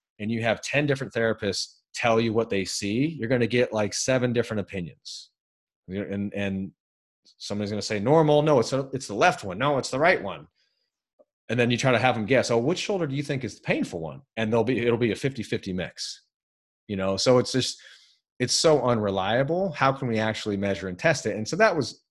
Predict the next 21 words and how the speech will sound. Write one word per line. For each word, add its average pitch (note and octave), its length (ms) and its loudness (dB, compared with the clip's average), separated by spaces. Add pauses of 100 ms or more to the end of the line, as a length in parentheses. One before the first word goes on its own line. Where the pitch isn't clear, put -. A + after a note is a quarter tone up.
(340)
that G3 120 6
was D3+ 160 2
basically A2+ 580 0
my F#2+ 400 -2 (440)
message A2 380 -2
in G2 140 -4
the F2+ 100 -6
video, F2+ 580 -2 (960)
which F3 240 -2
again, F#3 360 6
I B2+ 100 4
think F3 300 0
was, C#3 200 -2
is C#3 220 -2
pretty E3 340 -6
consistent A2+ 680 -4 (680)
with A2+ 160 -6
what A2+ 200 0
I G#2+ 180 4
think G2+ 300 -8
now. A2 580 -2